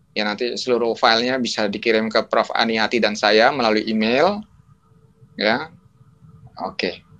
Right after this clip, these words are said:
Lalu tugas dua yaitu presentasi nanti. Ya, presentasi. Ya, lalu ujian akhir semester ini terjadwal empat sampai lima belas Januari,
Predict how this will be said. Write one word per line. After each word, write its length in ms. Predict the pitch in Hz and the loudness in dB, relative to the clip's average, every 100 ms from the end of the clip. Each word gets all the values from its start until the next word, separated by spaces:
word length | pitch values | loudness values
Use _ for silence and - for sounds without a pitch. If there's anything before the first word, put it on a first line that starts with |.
| _ - - _ _ - | _ -20 -20 _ _ 2
Lalu 160 | 123 135 | 4 6
tugas 240 | 135 120 | 4 4
dua 400 | - 120 147 107 - | 4 4 6 4 -2
yaitu 240 | 104 98 107 | -2 -2 -2
presentasi 640 | - 107 98 92 - 90 | -2 -2 -2 -2 -4 -6
nanti. 240 | 78 - - _ _ _ _ _ _ _ | -10 -16 -20 _ _ _ _ _ _ _
Ya, 400 | 92 90 113 131 _ - | -8 -8 -8 -12 _ -16
presentasi. 920 | - 101 98 98 - 127 151 175 190 _ _ _ _ _ _ 98 | -10 -2 0 0 0 2 2 -2 -6 _ _ _ _ _ _ -8
Ya, 320 | 98 92 - - | -6 -8 -12 -8
lalu 360 | - 110 127 117 | 0 4 4 4
ujian 200 | 113 107 | 4 4
akhir 320 | 107 - 110 | 2 0 -2
semester 400 | 113 104 - 113 | 0 0 2 2
ini 160 | 110 117 | 2 2
terjadwal 480 | 104 101 95 110 92 | 0 2 4 4 4
empat 240 | 104 104 | 2 -2
sampai 240 | 107 98 | 0 2
lima 160 | 107 107 | 2 2
belas 160 | 107 - | 0 2
Januari, 640 | 110 107 104 101 131 | 2 4 4 4 4